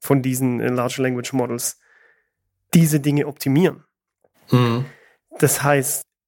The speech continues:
Speaker 1: auch wie man dem Roboter quasi einen neuen Task beibringen kann, einfach dann, indem man mit ihm chattet, kann man auch Warehouse-Management-Systeme neue Flows oder neue S-K-U-Flows beibringen,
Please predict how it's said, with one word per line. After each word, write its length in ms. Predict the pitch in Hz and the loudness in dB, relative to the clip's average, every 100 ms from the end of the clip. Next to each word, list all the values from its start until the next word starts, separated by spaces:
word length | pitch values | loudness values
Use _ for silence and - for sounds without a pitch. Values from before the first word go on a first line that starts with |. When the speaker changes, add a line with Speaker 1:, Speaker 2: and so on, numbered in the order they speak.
| - | 0
Speaker 1:
auch 300 | 165 170 170 | 2 2 0
wie 100 | 190 | 2
man 160 | 175 | 2
dem 140 | 160 156 | 2 2
Roboter 400 | 147 170 - 160 | 2 2 0 -2
quasi 240 | 147 131 | 0 0
einen 180 | 135 135 | 0 2
neuen 240 | 143 143 | 2 2
Task 420 | - 185 220 - | 0 0 0 0
beibringen 420 | - 147 135 135 131 | 0 0 0 -4 -2
kann, 200 | 135 139 | -2 0
einfach 260 | 156 151 | 0 0
dann, 300 | 143 139 - - _ _ | -2 -4 -6 -16 _ _
indem 220 | 147 147 | 0 2
man 120 | 143 | 4
mit 180 | 135 139 | 2 0
ihm 140 | 143 135 | -2 -4
chattet, 500 | - 185 - - _ _ _ _ _ _ _ _ _ - | -2 -2 -2 -8 _ _ _ _ _ _ _ _ _ -4
kann 200 | - 135 | 0 2
man 140 | 117 | 0
auch 180 | 120 127 | -2 -2
Warehouse-Management-Systeme 1300 | 143 139 139 151 175 156 151 139 135 131 143 135 135 | 0 0 2 2 2 0 0 0 -2 -2 0 0 0
neue 600 | 135 139 135 131 131 131 _ _ _ _ | 0 0 -2 -2 -4 -6 _ _ _ _
Flows 840 | - - 156 175 180 - - - - | -2 4 6 6 2 -4 -8 -12 -10
oder 240 | 147 135 | -10 -8
neue 240 | 143 139 143 | -4 0 0
S-K-U-Flows 840 | 135 - 143 156 180 - 143 135 135 | 0 0 2 2 0 2 2 2 -2
beibringen, 560 | 123 131 131 131 139 | -4 -2 0 0 0